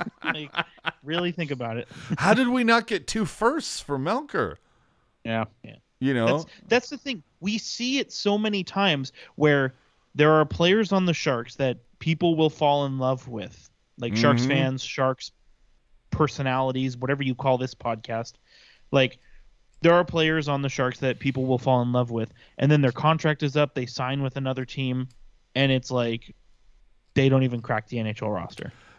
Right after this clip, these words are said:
Speaker 2: Dude, I'm, I'm at this point, I'm, I'm just, I, I see that tweet and I'm going, "Wait a minute, are you telling me that I can, like, take my trash bag to, like, Blue Line Pizza and get, like, a nice f-, pie?"
Speaker 3: Yeah.
Speaker 1: That's how I understand
Speaker 2: You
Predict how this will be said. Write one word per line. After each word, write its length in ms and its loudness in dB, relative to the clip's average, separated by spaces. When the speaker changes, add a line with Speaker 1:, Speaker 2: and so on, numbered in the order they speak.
Speaker 2:
Dude, 260 0
I'm, 400 0
I'm 380 -2
at 160 -6
this 200 -2
point, 400 -6
I'm, 300 -4
I'm 140 -6
just, 220 -10
I, 100 -8
I 120 0
see 220 -8
that 220 -6
tweet 240 -4
and 80 -10
I'm 120 -6
going, 280 -4
"Wait 140 0
a 40 -2
minute, 180 -4
are 80 -4
you 120 0
telling 340 -4
me 120 -4
that 140 -4
I 80 -2
can, 160 -8
like, 220 -8
take 260 -8
my 160 -4
trash 500 -6
bag 300 -4
to, 60 -12
like, 260 -8
Blue 220 -4
Line 260 -4
Pizza 360 -10
and 120 -8
get, 160 -8
like, 160 -8
a 60 -10
nice 320 -8
f-, 160 -20
pie?" 360 -4
Speaker 3:
Yeah. 120 2
Speaker 1:
That's 80 2
how 100 4
I 160 2
understand 280 -2
Speaker 2:
You 40 2